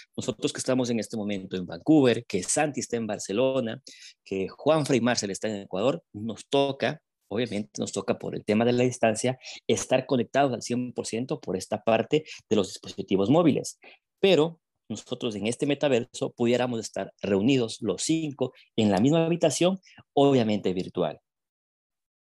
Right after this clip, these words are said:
¿Y, o, y qué podemos hacer nosotros,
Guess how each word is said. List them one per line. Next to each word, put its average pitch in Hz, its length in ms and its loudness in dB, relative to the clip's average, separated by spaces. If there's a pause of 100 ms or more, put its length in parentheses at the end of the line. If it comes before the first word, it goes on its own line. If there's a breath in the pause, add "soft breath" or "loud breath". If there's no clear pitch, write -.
(640 loud breath)
¿Y, 120 140 4
o, 127 260 4
y 117 140 -2
qué 175 140 2
podemos 156 420 0
hacer 113 220 -4
nosotros, 117 760 -6